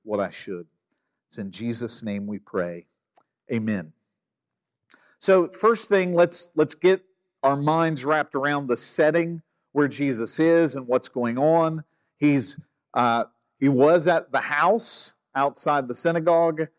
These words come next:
which we believe to be Peter's house, which we believe that's where Pe-, uh, Jesus stayed. Now he went out,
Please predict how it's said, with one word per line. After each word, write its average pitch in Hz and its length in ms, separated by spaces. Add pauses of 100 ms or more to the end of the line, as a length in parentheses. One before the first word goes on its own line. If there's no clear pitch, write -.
(140)
which - 200
we 131 120
believe 123 320
to 117 80
be 117 100
Peter's 170 400
house, 160 340
which 120 180
we 120 60
believe 117 280
that's 113 200
where 104 120
Pe-, 160 320
uh, 110 280
Jesus 127 460
stayed. 165 500 (340)
Now 180 420
he 156 220
went 156 360
out, 160 540